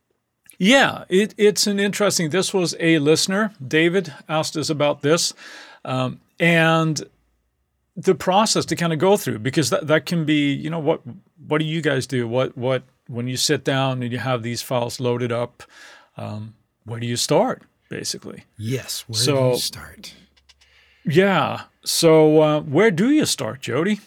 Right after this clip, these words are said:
Speaker 2: Well, the first thing that I'm going to assume when you ask me that question, and I am just being the mix engineer, is that I have just received a batch of multitracks
Speaker 1: Mm-hmm.
Speaker 2: that have already been comped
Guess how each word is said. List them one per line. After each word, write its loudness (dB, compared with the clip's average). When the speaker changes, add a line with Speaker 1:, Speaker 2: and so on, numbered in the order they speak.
Speaker 2:
Well, 2
the 0
first 0
thing 2
that 0
I'm -2
going 0
to -2
assume 0
when -4
you -8
ask 0
me 0
that -2
question, -4
and -8
I 0
am 0
just -2
being -2
the -6
mix -2
engineer, -4
is -4
that -6
I 2
have -2
just -2
received -2
a -2
batch -2
of -6
multitracks -2
Speaker 1:
Mm-hmm. -10
Speaker 2:
that 2
have 2
already 4
been 2
comped 0